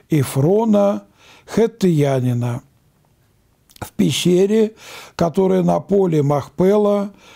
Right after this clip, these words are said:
что пред Мамре, в земле ханаанской, которую купил Авраам с полем у Ефрона Хеттиянина в собственность для погребения. Там похоронили Авраама и Сару,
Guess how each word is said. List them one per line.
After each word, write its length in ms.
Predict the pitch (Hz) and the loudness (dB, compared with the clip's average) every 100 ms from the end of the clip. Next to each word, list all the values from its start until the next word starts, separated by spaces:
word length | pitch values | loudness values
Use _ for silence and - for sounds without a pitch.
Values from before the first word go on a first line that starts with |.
| _ | _
что 560 | - - 185 175 156 _ - | -14 -2 0 0 -2 _ -4
пред 380 | 170 160 131 - | 0 0 -2 -2
Мамре, 680 | 151 175 190 185 196 196 208 - - - - | 2 2 2 2 2 0 -4 -8 -20 -20 -4
в 100 | 147 | 0
земле 440 | 156 175 175 175 | 0 2 2 0
ханаанской, 1000 | - 156 143 143 160 185 - 196 202 202 - - - | 0 0 0 2 0 0 0 0 0 -4 -18 -20 -6
которую 460 | 170 170 180 175 | -4 0 0 0
купил 560 | 151 165 131 196 180 170 | 0 -2 0 2 2 0
Авраам 720 | 156 131 131 135 170 196 202 208 - | -4 -2 0 0 0 0 -2 -4 -8
с 160 | - | -10
полем 600 | - 156 151 147 143 143 - - - | -4 0 2 2 0 -2 -12 -20 -8
у 100 | - | 0
Ефрона 800 | 160 143 - 147 190 202 185 175 - _ | 0 0 0 0 2 2 0 -2 -6 _
Хеттиянина 1120 | - 165 - 135 127 170 190 180 175 165 160 - - - | -4 -4 0 0 2 2 2 2 2 2 0 -4 -20 -20
в 80 | - | -6
собственность 720 | - 208 214 - 190 175 170 | 0 2 0 -2 0 2 2
для 160 | 139 160 | 2 0
погребения. 840 | - 139 147 127 135 120 110 113 - _ _ _ _ _ _ - - - | -2 0 0 2 0 0 -4 -10 -16 _ _ _ _ _ _ -20 -20 -8
Там 300 | - 208 196 | 0 0 0
похоронили 960 | - 170 151 151 165 170 175 151 135 131 - _ - _ | -4 -6 -2 0 0 2 2 4 2 0 -8 _ -20 _
Авраама 640 | 160 156 170 175 156 135 123 | -2 0 2 2 0 -4 -6
и 220 | - 143 | -4 -4
Сару, 640 | - 202 220 214 196 196 | 0 0 0 0 0 -4